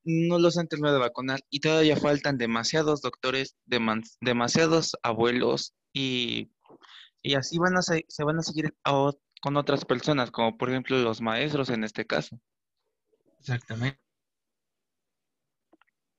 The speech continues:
Speaker 2: Aquí llevan un orden, pero si te vas a otros países,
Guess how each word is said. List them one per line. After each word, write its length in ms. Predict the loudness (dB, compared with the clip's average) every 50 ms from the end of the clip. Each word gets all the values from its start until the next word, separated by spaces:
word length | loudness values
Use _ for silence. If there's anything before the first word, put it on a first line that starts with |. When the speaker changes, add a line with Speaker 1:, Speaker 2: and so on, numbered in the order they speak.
| _ _ _ _ _ _
Speaker 2:
Aquí 320 | _ _ _ 0 2 4 4
llevan 360 | 6 4 6 4 4 2 2
un 200 | 2 0 2 2
orden, 340 | 2 2 2 2 0 0 0
pero 140 | 0 -2 -2
si 160 | -2 -4 -2
te 80 | 0 2
vas 240 | 2 2 2 2
a 140 | 2 2 2
otros 320 | 2 0 -2 -6 -8 -6 -2
países, 480 | 0 0 2 2 0 -2 -6 -8 -10